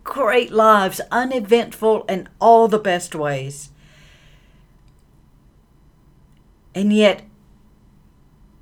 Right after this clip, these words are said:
somehow they keep hearing a calling to something deeper, something even more authentic,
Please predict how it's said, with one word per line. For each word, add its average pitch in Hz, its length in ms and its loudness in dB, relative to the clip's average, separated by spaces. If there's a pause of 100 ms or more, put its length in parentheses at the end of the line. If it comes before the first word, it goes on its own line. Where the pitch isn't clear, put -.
(140)
somehow 220 600 -4
they 208 180 -2
keep 214 320 -12
hearing 202 580 -2
a 165 140 -12
calling 190 840 -4 (460)
to 196 100 -10
something 208 480 -6
deeper, 175 540 -8 (260)
something 214 640 -6
even 214 460 -2
more 190 340 -2
authentic, 190 800 -6